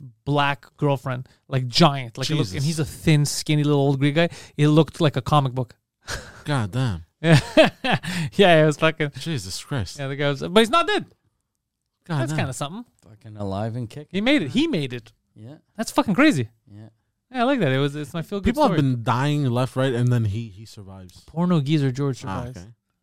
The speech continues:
Speaker 1: Yeah.
Speaker 2: I've never seen this individual in my
Speaker 1: Rumors
Speaker 2: life.
Speaker 1: of his death, you have seen him, have been greatly exaggerated. <laughs>
Speaker 2: Oh, is that the guy with the cigar?
Speaker 1: No, what do you mean?
Speaker 2: Oh, no, never mind,
Speaker 1: That was
Speaker 2: never
Speaker 1: not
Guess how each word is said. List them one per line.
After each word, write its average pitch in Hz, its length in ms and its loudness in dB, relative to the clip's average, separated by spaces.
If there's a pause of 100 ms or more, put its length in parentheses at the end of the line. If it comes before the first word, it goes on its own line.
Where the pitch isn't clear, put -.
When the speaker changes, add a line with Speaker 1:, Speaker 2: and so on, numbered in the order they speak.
(120)
Speaker 1:
Yeah. 127 180 -6 (140)
Speaker 2:
I've 135 80 0
never 165 160 4
seen 151 220 2
this 123 140 0
individual 110 500 0
in 101 40 -4
my 104 100 -4
Speaker 1:
Rumors 208 300 2
Speaker 2:
life. 190 60 0
Speaker 1:
of 147 40 -2
his 143 200 -4
death, 180 280 4
you 147 120 4
have 151 200 6
seen 123 160 -10
him, 117 140 -12 (380)
have 147 80 -6
been 151 160 -4
greatly 160 320 2
exaggerated. 135 580 -2 (400)
<laughs> - 340 -20
Speaker 2:
Oh, 165 120 -2
is 156 140 -2
that 180 120 -4
the 226 80 -8
guy 202 160 -2
with 175 140 -10
the 143 80 -6
cigar? 156 480 -6 (1080)
Speaker 1:
No, 127 220 -10
what - 20 -6
do 143 60 -6
you 151 80 -4
mean? 127 80 -8
Speaker 2:
Oh, 123 160 -2
no, 117 140 -4
never 113 140 -8
mind, 110 180 -8
Speaker 1:
That 175 40 -6
was 156 60 -6
Speaker 2:
never - 0 -
Speaker 1:
not 135 60 -6